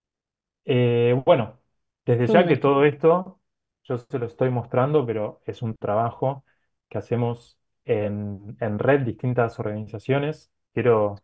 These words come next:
Speaker 1: si puedo ir a cada una, porque de cada una hay un aporte particular, así como para dar,
Speaker 2: Sí, sí,
Speaker 1: hay
Speaker 2: sí.
Speaker 1: como, como un granito que están sumando. Em,
Speaker 2: Vamos a
Speaker 1: por un
Speaker 2: conocerlas.
Speaker 1: lado
Speaker 2: Contanos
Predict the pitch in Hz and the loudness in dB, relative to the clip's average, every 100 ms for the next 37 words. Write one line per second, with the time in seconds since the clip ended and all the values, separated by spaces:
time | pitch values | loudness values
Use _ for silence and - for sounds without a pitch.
0 | _ - 120 135 139 151 - 139 135 139 | _ -10 -4 2 6 6 4 4 6 6
1 | 165 151 123 120 117 117 151 156 165 175 | 4 2 0 -2 -4 -2 0 4 2 2
2 | 185 - 135 139 135 131 143 156 - 131 | -4 -6 -6 -4 -4 -2 -2 -2 -4 -2
3 | 127 120 120 - 120 135 139 - 127 - | -2 -4 -12 -6 0 2 2 -4 -10 -6
4 | 117 110 110 117 135 135 233 208 - - | -6 -2 -2 2 2 2 -6 -8 -14 -10
5 | - 214 113 110 107 113 - 117 127 123 | -2 0 2 0 -4 -6 -4 -2 0 0
6 | 117 127 123 123 110 - 117 113 113 107 | 0 -2 -4 -6 -8 -4 -4 -4 -8 -14
7 | - 117 131 143 143 170 165 _ _ _ | -8 -2 0 0 0 -2 -4 _ _ _
8 | _ _ _ - 120 113 110 214 233 254 | _ _ _ -2 2 2 4 2 2 0
9 | 233 214 214 233 180 160 123 - - 170 | 4 4 6 6 4 2 0 -8 -4 -4
10 | 165 208 233 | 0 0 0